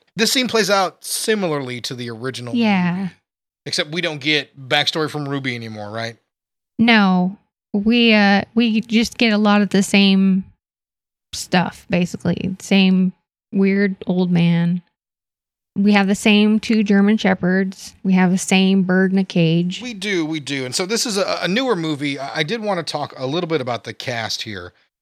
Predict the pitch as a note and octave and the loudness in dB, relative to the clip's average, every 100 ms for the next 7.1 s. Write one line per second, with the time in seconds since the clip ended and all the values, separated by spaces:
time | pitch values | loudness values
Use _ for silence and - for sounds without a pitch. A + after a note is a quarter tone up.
0 | - D3+ D#3+ D3+ F3+ F#3 G3 D#3 C#3+ C3 | -8 -4 -4 -2 -4 -2 -4 -4 -4 -6
1 | B2+ C#3 C3 B2 B2+ B2 B2+ A#2 A2 G#2+ | -8 -6 -6 -4 -6 -4 -6 -6 -10 -10
2 | - G#2+ G2 A#2+ - _ _ B2+ C3 C#3 | -12 -12 -14 -16 -18 _ _ -8 -6 -6
3 | D#3+ D3 C#3+ D3 D3 C#3 E3 E3 - F#3+ | -4 -4 -4 -4 -4 -2 -2 -2 -4 -6
4 | G3+ _ _ _ _ - F#3+ F#3 E3+ F3 | -6 _ _ _ _ -10 -2 -2 0 -2
5 | F3 - - A2 G#2 F#2+ A2 F#2+ - G2 | -4 -8 -16 -14 -14 -12 -12 -12 -14 -20
6 | G2+ _ _ _ _ _ _ F#3+ F3+ F3+ | -20 _ _ _ _ _ _ -6 -4 -4
7 | F#3 | -6